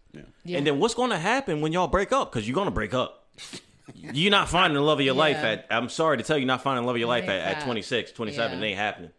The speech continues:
Speaker 2: Yeah.
Speaker 1: He's rooting for every relationship to fail. That's
Speaker 3: I
Speaker 1: a
Speaker 3: do.
Speaker 1: disclaimer
Speaker 3: You know, you know what I
Speaker 1: before
Speaker 3: think?
Speaker 1: anything he says.
Speaker 2: So
Speaker 3: I
Speaker 2: wait, why is that?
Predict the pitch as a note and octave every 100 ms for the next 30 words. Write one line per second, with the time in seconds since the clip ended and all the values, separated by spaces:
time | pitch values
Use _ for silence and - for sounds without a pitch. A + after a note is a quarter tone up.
0 | _ _ _ _ _ - - D#3 C#3+ C3+
1 | A2 G2+ G2 G2+ F2+ F2 D#2+ E2 D#2+ D2+
2 | D2+ D2+ D2 D2 - - D2+ C#2+ D2 D#2
3 | - G#2+ F2+ F2 G#2 C#3 D#3 F#2+ F#2 C3+
4 | F3 D#3+ D3+ D#3 A2+ A2 G#2 G2+ G2+ -
5 | F2 F2 - - G#3 B3+ B3 G#3+ A#3+ A#3
6 | A3+ G#3 D#3 -